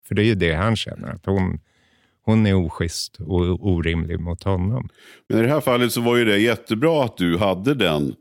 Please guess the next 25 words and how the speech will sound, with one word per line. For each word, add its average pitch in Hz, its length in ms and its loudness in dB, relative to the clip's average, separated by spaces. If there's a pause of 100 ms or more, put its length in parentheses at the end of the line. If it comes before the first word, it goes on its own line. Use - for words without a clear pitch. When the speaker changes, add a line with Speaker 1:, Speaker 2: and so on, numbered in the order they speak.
(320)
Speaker 2:
vad 90 200 -6
ska 95 100 -10
vi 87 40 -10
säga, 78 220 -4
ska - 140 -14
vi 92 40 -10
säga 98 120 -2
självförtroendet 92 920 -2
eller 82 220 0 (220)
vetskapen 90 640 0
Speaker 1:
Jag 104 60 2
var 127 80 2
Speaker 2:
om 143 60 4
att 143 60 4
du 165 60 4
ändå 131 200 4
kan 82 40 0
Speaker 1:
livrädd. 139 300 2
Speaker 2:
hantera 90 300 0
Speaker 1:
Jag 127 80 2
var 139 80 2
Speaker 2:
det. 135 240 2
Speaker 1:
jätte, - 380 0
jätte, 98 440 0
jätterädd. 92 920 -2